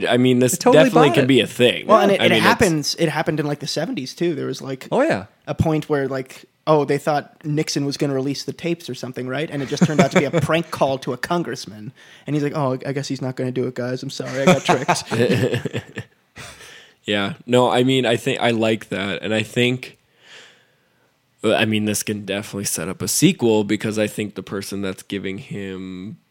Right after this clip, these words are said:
Speaker 1: the information is also trying to make the U S look bad.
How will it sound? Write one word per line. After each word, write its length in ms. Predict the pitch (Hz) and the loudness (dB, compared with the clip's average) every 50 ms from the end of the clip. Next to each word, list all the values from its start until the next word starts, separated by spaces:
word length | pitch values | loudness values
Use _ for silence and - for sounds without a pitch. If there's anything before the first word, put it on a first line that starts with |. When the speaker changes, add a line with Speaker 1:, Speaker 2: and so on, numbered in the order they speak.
| _ _ _ _ _ _ _ _ | _ _ _ _ _ _ _ _
Speaker 1:
the 380 | - 95 98 - - 98 95 87 - 98 | -20 -20 -20 -12 -8 -6 -6 -6 -6 -6
information 1200 | 104 98 98 - 98 92 95 95 98 110 123 120 - - 101 95 90 87 87 85 90 85 85 - _ - | -8 -10 -8 -6 -6 -4 -2 0 2 2 2 2 0 0 -2 -2 -2 -4 -6 -8 -10 -12 -14 -16 _ -8
is 200 | 104 104 92 - | -8 -6 -6 -4
also 440 | - 90 104 101 - - 104 101 98 | -2 -2 0 -2 -2 -2 -2 -4 -4
trying 560 | 90 - - 98 98 95 92 90 90 92 101 | -4 -6 -8 -6 -4 -4 -2 -4 -4 -6 -8
to 680 | - - - 98 92 90 87 85 82 80 78 80 107 - _ _ _ _ _ _ _ _ _ _ _ _ _ _ | -10 -8 -6 -6 -6 -6 -6 -6 -6 -8 -8 -10 -12 -14 _ _ _ _ _ _ _ _ _ _ _ _ _ _
make 380 | 110 107 98 95 92 87 - - | -10 -8 -4 -4 -4 -4 -6 -6
the 80 | 104 | -8
U 240 | 104 95 95 98 95 | -6 -4 -2 0 0
S 240 | 85 78 - - - | 0 -2 -4 -8 -4
look 320 | 95 95 110 113 - - | -2 0 0 0 -2 -6
bad. 400 | - - 67 64 50 - - - | -10 -8 -8 -8 -8 -10 -14 -16